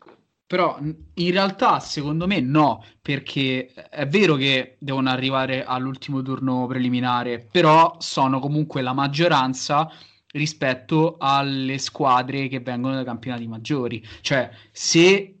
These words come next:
i campionati maggiori hanno meno posti a disposizione e sono di meno rispetto ai campionati minori che hanno più posti a disposizione,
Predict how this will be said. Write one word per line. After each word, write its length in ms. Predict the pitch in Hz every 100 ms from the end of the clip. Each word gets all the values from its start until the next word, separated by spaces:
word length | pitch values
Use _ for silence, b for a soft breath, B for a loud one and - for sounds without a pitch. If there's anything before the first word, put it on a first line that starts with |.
| _ _
i 100 | -
campionati 420 | 143 143 151 170
maggiori 420 | 160 143 143 165 139
hanno 200 | 135 131
meno 240 | 156 170
posti 280 | 147 151 -
a 60 | 135
disposizione 680 | 127 - 127 131 - 170
e 40 | 135
sono 560 | - 170 151 143 - -
di 240 | 143 143
meno 340 | 147 170 127 123
rispetto 760 | 123 - 151 - 147 135 - _ _ _ -
ai 140 | 135
campionati 480 | 135 131 147 151 143
minori 360 | 139 156 165 135
che 60 |
hanno 160 | 127 131
più 160 | 147 160
posti 260 | 151 147
a 40 | 139
disposizione, 960 | 135 - 147 147 - 139 123 120 127